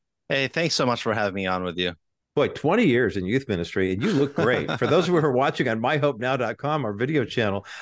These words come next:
Speaker 2: um, it's really nice to see that Mike has weathered the storm very well. Uh, would you describe them as maybe eight or nine of the happiest years of your life,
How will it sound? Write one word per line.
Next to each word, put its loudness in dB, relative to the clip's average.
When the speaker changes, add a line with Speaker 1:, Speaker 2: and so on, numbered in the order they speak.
Speaker 2:
um, 0
it's -2
really 4
nice 0
to -4
see 0
that 0
Mike 0
has 0
weathered 2
the -2
storm 0
very 4
well. 2
Uh, 0
would 2
you 2
describe 2
them 2
as 2
maybe 0
eight 0
or 2
nine -2
of -4
the 0
happiest -2
years 0
of -4
your 0
life, 0